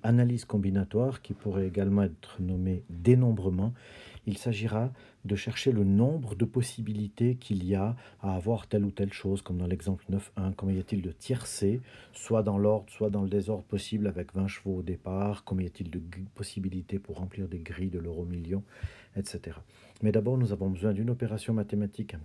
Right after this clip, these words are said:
petit peu particulière, une opération fondamentale, c'est l'opération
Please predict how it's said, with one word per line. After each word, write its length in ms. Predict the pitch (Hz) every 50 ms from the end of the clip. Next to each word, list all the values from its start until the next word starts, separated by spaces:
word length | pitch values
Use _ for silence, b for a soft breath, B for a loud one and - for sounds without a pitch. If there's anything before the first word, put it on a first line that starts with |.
| - _
petit 120 | - 185
peu 100 | - 147
particulière, 720 | 135 123 120 - - - 98 - - 85 85 101 117 120
une 100 | 110 90
opération 460 | 78 - 87 82 92 87 - - 107
fondamentale, 600 | 101 - 101 92 87 82 82 76 - 101 107 113
c'est 140 | - - 92
l'opération 560 | 80 78 - 85 82 82 80 - - - 104